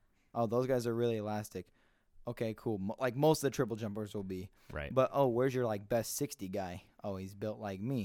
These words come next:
Speaker 1: He's, like,
Speaker 2: Uh-huh.
Speaker 1: five-foot-nothing, got quads that can't even fit into jeans." And,
Speaker 2: Yep.
Speaker 1: uh,
Speaker 2: <laughs> And they, boom, that, 'cause
Speaker 1: But
Speaker 2: there's so much acceleration.
Speaker 1: Exactly.
Speaker 2: And for people who are listening too,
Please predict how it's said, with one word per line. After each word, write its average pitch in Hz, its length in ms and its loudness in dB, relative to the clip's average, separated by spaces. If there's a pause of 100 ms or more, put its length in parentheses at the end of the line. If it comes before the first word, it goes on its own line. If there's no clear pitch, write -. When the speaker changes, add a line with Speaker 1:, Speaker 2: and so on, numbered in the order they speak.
Speaker 1:
He's, 104 200 -6
like, 95 140 -2
Speaker 2:
Uh-huh. 90 160 -8 (240)
Speaker 1:
five-foot-nothing, 120 960 -2 (160)
got 117 300 -2
quads 120 480 2
that 107 260 -2
can't 120 240 -2
even 113 220 -2
fit - 260 -4
into 113 220 -2
jeans." 104 600 -2 (360)
And, 127 240 4
Speaker 2:
Yep. 131 140 8
Speaker 1:
uh, 127 240 6
Speaker 2:
<laughs> - 40 -4 (400)
And 139 200 6
they, 139 220 2
boom, 117 520 6
that, 113 200 2
'cause 135 140 0
Speaker 1:
But 151 60 10
Speaker 2:
there's 120 120 6
so 135 120 2
much 123 180 0
acceleration. 123 640 2
Speaker 1:
Exactly. 113 720 0
Speaker 2:
And 139 180 0
for 139 220 4
people 165 240 0
who 156 80 4
are 131 80 4
listening 117 400 -2
too, 113 440 0